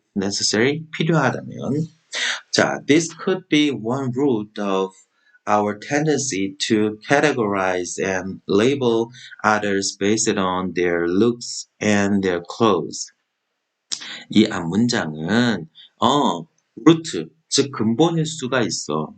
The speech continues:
우리 성향의 근본일 수 있어. 어떤 성향이야? 어, 이렇게 범주화하고 그다음에 레이블, 어, 분류하는 우리의 성향의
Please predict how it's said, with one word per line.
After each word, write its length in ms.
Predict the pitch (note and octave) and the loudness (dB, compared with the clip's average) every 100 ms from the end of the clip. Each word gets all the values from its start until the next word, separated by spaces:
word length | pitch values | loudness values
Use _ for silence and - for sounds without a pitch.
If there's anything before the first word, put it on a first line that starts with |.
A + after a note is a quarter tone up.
| - | -2
우리 220 | G2 G#2 | 2 2
성향의 600 | - D#3 D3+ A#2 D3 D3 | 0 0 2 2 -2 -4
근본일 520 | - G2 A2 A2+ G2+ | -4 0 2 2 0
수 140 | - B2+ | 0 -2
있어. 440 | A#2 - A2+ B2 _ - - - | -2 -6 -10 -10 _ -20 -20 -6
어떤 360 | - - E3 | -4 0 0
성향이야? 640 | D#3+ C3 A2+ G2 G#2 C#3+ D#3 - _ | 2 -2 -2 -2 -2 -2 -4 -12 _
어, 240 | - G2 F#2+ | 0 2 2
이렇게 360 | G2+ A#2 B2+ B2+ | 0 0 -2 0
범주화하고 1300 | G2+ G#2+ G#2+ A2+ A2 G#2+ G2 F#2 B2+ D3 D#3 D#3 | 0 2 2 2 2 0 -4 0 2 2 2 -2
그다음에 580 | D#3+ A2+ F2+ F2 G#2+ A#2+ A2+ G#2 | -6 -10 -8 -2 0 2 2 2
레이블, 360 | G#2+ G2+ F#2+ - - - | 2 2 -2 -6 -16 -16
어, 240 | - F2+ - | -4 -4 -2
분류하는 680 | - C3+ D3+ D#3 A#2 A2+ G2 | 0 2 2 2 -2 -4 -6
우리의 340 | E2 F2+ G2 | -4 0 0
성향의 640 | G2+ D3 D3+ G#2+ A#2+ D3+ | 0 -2 0 0 0 0